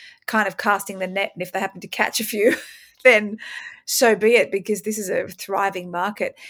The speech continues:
There's still this very much an assumption in society, but also in advertising and marketing, that the nuclear family is the only model. So the advertising still features that mum and dad and two kids. Sometimes you'll see three kids, <laughs> but that's the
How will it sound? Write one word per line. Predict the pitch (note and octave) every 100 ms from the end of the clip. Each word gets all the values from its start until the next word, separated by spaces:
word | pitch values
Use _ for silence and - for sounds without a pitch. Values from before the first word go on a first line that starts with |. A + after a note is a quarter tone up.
| -
There's | A#3+ A#3+
still | - C#4+ E4+
this | D#4+ A3 G#3+
very | F#3 A3 C4+
much | A#3+ -
an | F3+
assumption | F3 F3 G#3+ - A3
in | G3+
society, | G#3 - G#3 A3 G3+
but | F3+
also | F#3+ B3 - F3+
in | E3 - -
advertising | F#3+ G#3+ G#3+ F3+
and | F3
marketing, | F3 C#4 E4+ G#3 F3 E3+ - - -
that | G#3
the | A3
nuclear | G#3 A3+ A#3+ B3 A3+
family | G3+ F3+ F#3 F#3+
is | G3+ F3
the | G3+ -
only | G3+ G#3 G#3 G3+ F#3+ F3+ F3+
model. | F#3 E3+ A#2+ _ _ - _
So | - G#3+
the | G#3 G#3
advertising | A#3 B3 A3+ G#3+ G3 F#3
still | - F#3+
features | F#3 F#3 E3 G3 F3
that | D#3
mum | F#3 G3 G#3+
and | F#3+
dad | F3 E3+ D#3+
and | E3
two | F#3
kids. | E3 E3+ B2 -
Sometimes | G#3+ G#3 F3
you'll | E3
see | - E3
three | - E3+
kids, | - - - _ - C4+
<laughs> | - -
but | - D#4+
that's | D#4 -
the | C4